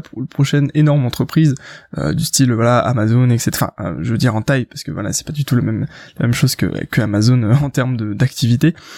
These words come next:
Euh, mais voilà, moi je, je sais pas, je sais pas, parce que comme je vous disais, euh, je suis un peu, comment dire, euh, je prends un peu de recul par rapport à ça.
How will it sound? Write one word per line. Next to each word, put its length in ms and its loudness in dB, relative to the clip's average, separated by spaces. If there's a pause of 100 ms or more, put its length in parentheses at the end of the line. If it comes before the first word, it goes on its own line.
(240)
Euh, 260 -2
mais 320 2 (300)
voilà, 280 -2 (200)
moi 240 0
je, 180 4
je 140 2
sais 140 4
pas, 160 -4 (120)
je 100 0
sais 120 2
pas, 160 -2
parce 220 -6
que 80 2
comme 380 0
je 80 0
vous 100 4
disais, 360 4 (380)
euh, 140 -4 (120)
je 60 -2
suis 160 -4
un 80 0
peu, 800 -4
comment 240 -4
dire, 220 2
euh, 400 -2 (100)
je 140 2
prends 180 -2
un 60 0
peu 100 2
de 40 2
recul 300 2
par 120 2
rapport 240 0
à 60 0
ça. 260 0